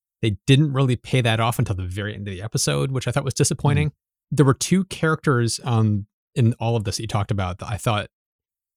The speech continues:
Speaker 1: there wasn't character development, but of the characters, the most character development happened with Trip and with Travis, in my opinion, because
Speaker 2: Mm-hmm.
Speaker 1: Trip, like you mentioned,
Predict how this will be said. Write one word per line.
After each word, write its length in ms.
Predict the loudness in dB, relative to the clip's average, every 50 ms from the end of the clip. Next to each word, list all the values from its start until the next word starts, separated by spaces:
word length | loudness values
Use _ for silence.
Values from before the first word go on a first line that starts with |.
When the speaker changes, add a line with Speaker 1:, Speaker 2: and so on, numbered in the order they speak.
| _ 0
Speaker 1:
there 80 | 2
wasn't 240 | 4 6 6 4 4
character 240 | 4 2 2 2 2
development, 720 | 0 2 2 4 4 2 2 2 0 0 0 -2 -6 -14 _ _ _ _ _ _ _ _ _ _ _
but 100 | -4 -4
of 280 | -4 -2 0 0 0 0
the 80 | -2 -2
characters, 600 | -2 -2 -4 -4 -4 -4 -4 -4 -2 -4 -6 -4 _
the 80 | 2
most 340 | 4 4 6 6 4 2 0 -2
character 300 | -6 -8 -8 -6 -4 -4
development 300 | -4 -4 -4 -4 -8 -6
happened 420 | -4 -4 -4 -2 -2 -2 -2 0
with 220 | -2 -4 -4 -4 _
Trip 380 | -12 -2 0 0 0 0 -10 -20 _ _ _ _ _ _ _ _ _ _ _ _ _ _
and 220 | 0 0 2 2
with 260 | 2 0 0 0 -4 _
Travis, 760 | -6 -2 0 0 0 0 -2 -4 -4 -6 -6 -6 -8 -12 -18 _
in 100 | -6 -4
my 80 | -4 -4
opinion, 420 | -6 -8 -10 -12 -12 -12 -14 -16 -18 _ _ _ _
because 500 | -6 -2 0 2 2 2 0 -2 -4 -4
Speaker 2:
Mm-hmm. 60 | -8 -10 0
Speaker 1:
Trip, 240 | 2 2 2 2 -2 _ _ _ _ _ _ _ _ _ _ _ _
like 120 | -6 -4 0
you 60 | 0
mentioned, 520 | 2 2 2 2 0 0 0 0 -2 -4